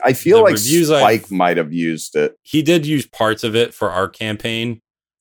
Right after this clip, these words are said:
Speaker 1: Yeah.
Speaker 2: Where we were, where we were roaming on, in,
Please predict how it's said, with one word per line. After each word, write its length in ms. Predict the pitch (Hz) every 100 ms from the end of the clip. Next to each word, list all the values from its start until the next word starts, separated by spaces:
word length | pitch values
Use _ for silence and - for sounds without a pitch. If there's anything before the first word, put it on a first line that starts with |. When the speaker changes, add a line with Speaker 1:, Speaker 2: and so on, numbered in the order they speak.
| -
Speaker 1:
Yeah. 160 | 104 107
Speaker 2:
Where 480 | 104 90 80 95
we 80 | 92
were, 40 | 98
where 140 | 95
we 200 | 90 92
were 460 | 92 92 92 98 104
roaming 720 | 104 98 92 98 98 98 92 -
on, 300 | 90 90 90 _
in, 240 | 95 85